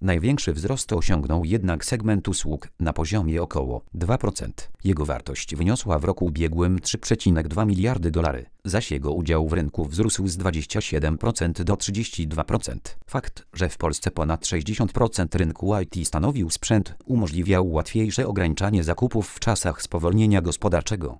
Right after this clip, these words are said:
bo zakupy samego sprzętu nie zwiększą efektywności przedsiębiorstwa.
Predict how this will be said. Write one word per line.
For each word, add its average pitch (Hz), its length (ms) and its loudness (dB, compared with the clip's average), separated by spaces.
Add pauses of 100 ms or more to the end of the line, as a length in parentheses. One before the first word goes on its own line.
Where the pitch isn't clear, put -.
bo 90 180 0
zakupy 101 380 0
samego 71 380 -2
sprzętu 104 440 2
nie 90 160 4
zwiększą 78 460 -2
efektywności - 680 -4
przedsiębiorstwa. 76 920 -2